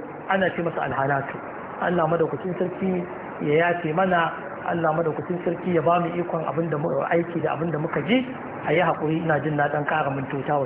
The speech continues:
sallallahu, na gane gaɓar ta zo ƙarshe, kan mu je mu tsaya a daji. To shi yasa na ɗan samu wani ɗan waje gari-gari,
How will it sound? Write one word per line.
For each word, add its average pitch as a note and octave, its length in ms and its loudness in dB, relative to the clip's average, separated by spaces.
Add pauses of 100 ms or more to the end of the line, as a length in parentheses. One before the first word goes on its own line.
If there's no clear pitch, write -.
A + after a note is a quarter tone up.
sallallahu, C#3+ 440 2
na D#3 160 4
gane D#3 380 2
gaɓar E3 340 0
ta D3 240 2
zo D3 200 -2 (760)
ƙarshe, D3 600 2 (600)
kan E3+ 160 0
mu D#3 80 -2
je D#3 140 0
mu D3+ 100 0
tsaya C#3+ 280 0
a C3 40 0
daji. C3+ 400 -2 (460)
To C#3+ 140 -6
shi E3 120 2
yasa D#3+ 200 2
na D#3 60 0
ɗan D#3+ 280 0
samu C#3+ 240 0
wani D3+ 200 0
ɗan D#3+ 220 2
waje D#3+ 320 4
gari-gari, D3+ 560 2